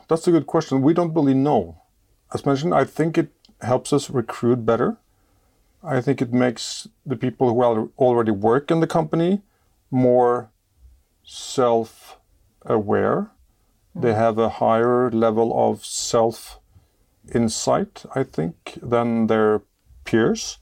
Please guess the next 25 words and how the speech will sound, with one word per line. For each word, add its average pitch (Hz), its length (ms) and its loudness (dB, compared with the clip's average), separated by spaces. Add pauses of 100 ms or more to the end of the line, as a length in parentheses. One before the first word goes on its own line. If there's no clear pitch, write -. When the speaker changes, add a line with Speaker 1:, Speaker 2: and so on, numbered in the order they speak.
(680)
Speaker 1:
Because 123 240 0
we, 139 180 2 (140)
we 139 160 2
use 143 300 0
the 120 120 -2
executives 117 580 0
and 113 160 2
the 107 220 2 (400)
professionals 113 760 0
in 127 140 2
the 123 80 2
different 117 640 -2
business 117 320 0
units 101 440 -2
and 113 200 -2
in 131 80 0
the 139 140 2
other 156 160 4
business 107 360 -2
units 104 280 -2
or 123 180 2
in 120 80 0
the 120 80 2
operating 120 380 2
companies 120 460 0